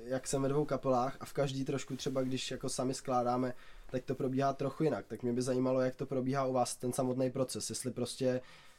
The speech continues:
vzniká to fakt, jeden člověk přinese většinou třeba nápad na nějak, na kytaru, na melodii, na základ songu a pak se na tom pracuje společně,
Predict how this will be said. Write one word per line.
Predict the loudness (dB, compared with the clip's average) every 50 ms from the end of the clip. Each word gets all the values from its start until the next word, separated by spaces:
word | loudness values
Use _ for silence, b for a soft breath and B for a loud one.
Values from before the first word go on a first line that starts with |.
| B
vzniká | -4 -2 2 4 4 4 4
to | 2 -2
fakt, | -2 -2 -2 -2 -4 -10 -12 -6
jeden | 0 2 4 6 6 4 4
člověk | 4 2 2 4 4 4 2
přinese | 0 0 0 0 0 0 0 0 0
většinou | 2 0 -2 -2 -2 0 0 0 0
třeba | 0 0 2 2
nápad | 2 2 0 0 0 -2 -2 0
na | 0 0 0
nějak, | 0 0 -2 -4 -4 -4 -2
na | -2 0 0
kytaru, | 0 -2 -2 0 0 2 4 4 4
na | 4 4
melodii, | 4 4 4 4 2 2 2 2 2 2
na | 2 0
základ | 0 0 -2 0 0 -2 -2 -2
songu | -2 -2 0 0 0 0 -2 -2
a | -4
pak | -4 -6 -4 -4
se | -2 -2
na | -2 -2
tom | -2 -4 -4
pracuje | -4 -4 -4 -2 -2 -2
společně, | -2 -2 -2 -2 -2 -2 -2 -2 -2 -2 0 -2